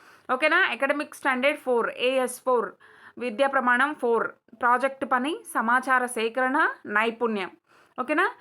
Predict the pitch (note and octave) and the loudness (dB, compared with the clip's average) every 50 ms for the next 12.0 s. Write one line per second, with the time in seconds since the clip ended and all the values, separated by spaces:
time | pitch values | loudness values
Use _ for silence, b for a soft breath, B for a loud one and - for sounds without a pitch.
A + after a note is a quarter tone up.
0 | b b b A3 B3 C4+ C#4+ D#4 D#4+ D4+ D#4 - - C#4+ B3+ A#3+ B3+ C4 A#3+ A3+ | b b b -2 2 4 4 4 2 2 -2 -2 2 4 4 4 4 2 0 -2
1 | - - A#3+ A3+ - F4 E4+ C#4 B3+ B3+ B3+ C#4+ D4+ D4+ D4 C#4+ C#4+ C#4+ E4 B4 | -2 -2 -4 -4 -2 0 2 2 2 2 2 2 2 4 6 6 6 4 4 0
2 | C5+ C5+ - D#4 A#3+ A#3 A#3 A#3 A#3+ B3+ E4 A4 C#5 - - _ _ _ _ _ | 0 0 0 0 2 2 4 4 4 4 2 0 -2 -4 -10 _ _ _ _ _
3 | _ - A#3 A#3+ B3 C4+ C#4 C4+ C#4 C4+ C4 B3+ B3 A#3+ A3+ A3+ A#3+ B3+ B3 C4 | _ -2 -2 0 0 0 2 4 4 4 4 4 0 0 0 0 2 4 4 4
4 | C4 B3+ C4+ B3 A#3 A3 A#3 A3+ A3+ A3 A3+ A3+ B3+ A#3 A3+ A#3 A#3+ A#3 - C#4 | 4 4 2 0 0 0 -2 -2 0 -2 -2 -2 -2 -6 -4 -6 -6 -6 -2 0
5 | C#4+ C#4 B3 - - G3+ F3+ G#3+ A3 A3+ A#3 B3 C4 B3+ B3+ B3 B3 B3 B3+ B3+ | 2 2 2 2 -2 -4 -4 -2 -2 -2 -2 -2 -2 0 2 2 2 2 0 0
6 | A#3 A#3+ B3 A#3 A3 A3 A3+ A#3 A#3 A#3 A3+ - - A#3 G#3+ G#3+ A#3+ A3 A3+ A3+ | 0 0 0 0 0 -2 -2 0 -2 -2 -4 -6 -6 -6 -6 -4 -4 -4 -4 -4
7 | A3+ B3 A3 A#3 A#3+ B3 B3 B3 G#3 G3 G#3 G#3+ G#3 B3 F4 A#4+ - B B B | -6 -4 -2 -2 -2 -2 -2 -2 0 2 2 2 0 0 -2 -4 -6 B B B
8 | B B B B B B B B - C#4 C4+ - C#4 C#4+ D4+ E4 D4 B3+ A#3 G#3 | B B B B B B B B 4 4 4 6 4 4 4 2 -2 -2 -2 -2
9 | G#3 G3+ G3 F#3+ F#3 - - _ _ _ _ _ b b b _ - C4 C#4 D4 | 0 0 0 -2 -4 -6 -14 _ _ _ _ _ b b b _ -4 -2 2 2
10 | D#4 D4 D4 - C4+ A3 - - - G#3 - - - _ - - A3 C4+ C4 C#4+ | 2 0 0 -2 -6 -6 -6 -4 -4 -4 -4 -4 -8 _ -14 -6 -4 -2 -2 0
11 | C#4+ D#4 D4 - - D#4 C#4 B3+ B3 B3 B3 G#3+ - B3+ B3 B3 - - - - | -2 -2 -4 -6 -4 -2 -2 -2 -2 -4 -6 -6 -6 -8 -8 -8 -12 -18 -20 -20